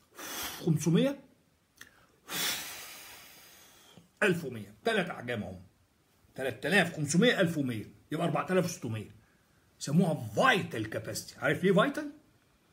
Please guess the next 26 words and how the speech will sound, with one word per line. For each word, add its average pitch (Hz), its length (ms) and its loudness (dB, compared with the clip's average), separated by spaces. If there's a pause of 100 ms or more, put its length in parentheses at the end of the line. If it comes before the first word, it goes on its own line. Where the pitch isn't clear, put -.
(420)
ما 165 100 0
اقدرش 233 720 4
اخد 214 340 2
ال 127 160 -4
تلات 151 280 -2
آلاف 185 340 4
واطلع 165 560 4
أربعة 135 240 0
آلاف 185 140 4
وستمية 175 400 2
اللي 151 120 2
هم 156 100 0
تلات - 280 -2
آلاف 185 160 4
خمسمية، 165 420 2
ألف 170 160 0
ومية، 208 200 6
وانا 156 120 2
قلت 135 140 -2
لك 165 120 2
مش 139 120 -4
هتحفظ 165 340 -4
الكاباسيتي، - 600 0 (100)
تحفظ 196 240 -6
الفوليوم 220 340 0
بس. 180 420 -6